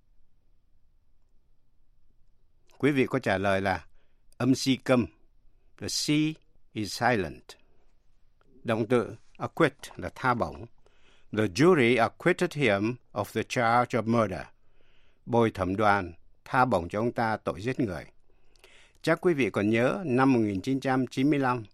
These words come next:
trong vụ án xử cầu thủ bóng bầu dục O J Simpson, tội giết vợ và người tình của vợ. Ông đã được luật sư tài ba Johnny Cochran xin tòa án cho ông thử đeo bao tay bằng da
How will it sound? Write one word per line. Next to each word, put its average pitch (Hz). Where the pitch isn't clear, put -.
trong 131
vụ 104
án 117
xử -
cầu 104
thủ 90
bóng 104
bầu 101
dục 98
O 117
J 131
Simpson, -
tội 92
giết 131
vợ 110
và 98
người 98
tình 101
của 85
vợ. 82
Ông 131
đã 139
được 110
luật 104
sư 131
tài 95
ba 107
Johnny 135
Cochran 90
xin 131
tòa 95
án 117
cho 131
ông 139
thử 92
đeo 117
bao 117
tay 117
bằng 95
da 113